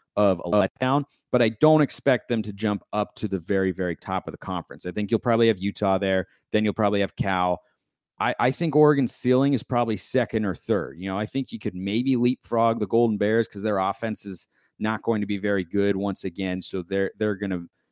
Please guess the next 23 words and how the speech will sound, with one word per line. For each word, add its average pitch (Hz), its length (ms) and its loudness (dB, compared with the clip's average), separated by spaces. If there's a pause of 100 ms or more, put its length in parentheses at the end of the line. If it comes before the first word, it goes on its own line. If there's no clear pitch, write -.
(120)
you 104 80 -6
know, 95 100 2
struggle 98 580 0
to, 87 600 -2 (140)
to 95 180 -6 (100)
give 90 200 -6
their 87 100 -4
defense 92 460 -8
<laughs> - 20 -20
time 92 240 -10
to 80 80 -10
rest. 92 460 -6 (260)
You 113 80 -2
know, 107 160 2
if 101 120 -2
they 92 120 -2
can't 101 280 -6
have 90 200 -8
long, 92 340 -2
prolonged 90 440 -4
drive 90 360 -2
or 76 80 -8
score 90 440 -2